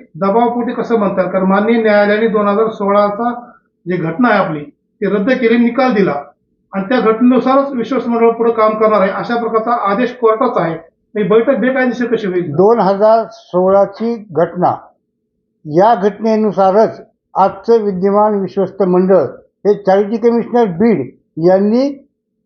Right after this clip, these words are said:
Speaker 2: इंटरव्ह्यू घेऊन, मुलाखती घेऊन हे नियुक्त केलेलं आहे. दोन हजार सोळाच्या घटनेत ज्या दुरुस्त्या केल्या होत्या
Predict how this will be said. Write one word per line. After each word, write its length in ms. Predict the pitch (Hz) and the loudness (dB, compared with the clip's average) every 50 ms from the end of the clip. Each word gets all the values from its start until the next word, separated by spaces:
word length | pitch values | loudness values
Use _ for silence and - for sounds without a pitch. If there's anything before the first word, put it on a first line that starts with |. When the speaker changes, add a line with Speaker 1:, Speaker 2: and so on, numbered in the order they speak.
| _ | _
Speaker 2:
इंटरव्ह्यू 580 | 208 185 202 202 185 254 254 262 269 277 269 254 | 0 0 0 2 2 2 2 2 2 0 0 0
घेऊन, 480 | 208 202 208 214 202 180 180 180 - - _ _ _ - | 0 2 2 4 4 2 2 -2 -6 -12 _ _ _ -6
मुलाखती 520 | 139 175 220 254 254 240 240 220 247 240 | 0 2 2 2 2 2 0 -2 -2 -2
घेऊन 420 | 208 202 214 220 214 190 170 156 - - _ _ 190 | 0 2 2 2 2 2 0 -2 -6 -16 _ _ 0
हे 80 | 208 | 2
नियुक्त 440 | 214 208 196 190 208 214 190 - - | 2 2 2 0 0 -2 -2 -2 -4
केलेलं 440 | 208 208 190 175 165 180 185 196 202 | -4 0 0 0 0 2 2 2 4
आहे. 460 | 196 170 151 151 123 - - - _ _ _ _ _ _ _ - | 4 2 2 0 -2 -4 -8 -14 _ _ _ _ _ _ _ -18
दोन 340 | 151 131 170 214 240 233 220 | -6 -2 0 0 2 2 2
हजार 400 | 220 220 233 247 254 247 240 214 | 2 2 4 4 4 2 0 -4
सोळाच्या 600 | - - - 202 220 240 240 233 240 247 247 233 | -8 -4 0 2 2 2 2 0 0 0 0 0
घटनेत 440 | 175 170 185 190 220 247 247 208 196 | 0 -2 -4 -2 -2 -2 -2 0 0
ज्या 120 | 247 233 | 0 0
दुरुस्त्या 460 | 190 175 214 254 240 - - - 233 | 0 0 -2 -2 -2 0 0 0 0
केल्या 260 | 175 190 190 180 165 | 2 2 2 2 4
होत्या 320 | 151 147 135 127 143 139 | 2 2 0 0 0 0